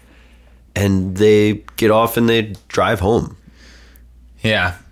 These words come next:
Speaker 1: And that's, I'm like, "Well, glad you guys got to meet up and hang out."
Speaker 2: Yeah. Yeah, you're right. That's
Speaker 1: But
Speaker 2: kinda
Speaker 1: hey,
Speaker 2: dumb, too.
Speaker 1: who am I to criticize?
Speaker 2: Yeah, li-, have your own experience.
Speaker 1: Yeah.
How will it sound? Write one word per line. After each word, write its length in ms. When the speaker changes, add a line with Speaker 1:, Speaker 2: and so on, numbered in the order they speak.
Speaker 1:
And 300
that's, 480
I'm 100
like, 220
"Well, 200
glad 260
you 60
guys 240
got 200
to 380
meet 180
up 200
and 80
hang 200
out." 300
Speaker 2:
Yeah. 340
Yeah, 180
you're 160
right. 260
That's 200
Speaker 1:
But 80
Speaker 2:
kinda 160
Speaker 1:
hey, 60
Speaker 2:
dumb, 280
too. 320
Speaker 1:
who 100
am 80
I 80
to 100
criticize? 640
Speaker 2:
Yeah, 380
li-, 140
have 240
your 100
own 140
experience. 640
Speaker 1:
Yeah. 140